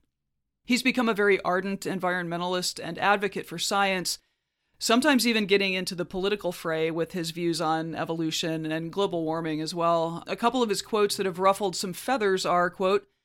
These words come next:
"Science is the key to our future, and if you don't believe in science, then you're holding everybody back. And it's fine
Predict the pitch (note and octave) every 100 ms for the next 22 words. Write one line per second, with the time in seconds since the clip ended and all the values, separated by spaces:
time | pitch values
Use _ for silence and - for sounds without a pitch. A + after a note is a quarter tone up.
0 | _ _ _ - D4 D#4 D#4 C#4+ B3 B3
1 | - A#3+ G#3+ F3+ - D#3+ D3+ A#2+ G2 D3+
2 | - F3+ F3 G3+ A3+ C4 C4+ A3 A#3 B3
3 | F3 D3+ D#3+ F3 - - F3 F#3+ G3+ F#3
4 | E3+ F3 F#3 - E3 D#3 D#3 D3+ G#3+ G3+
5 | - - - _ _ _ _ _ C#4 F4
6 | - F#3+ E3 F3 G#3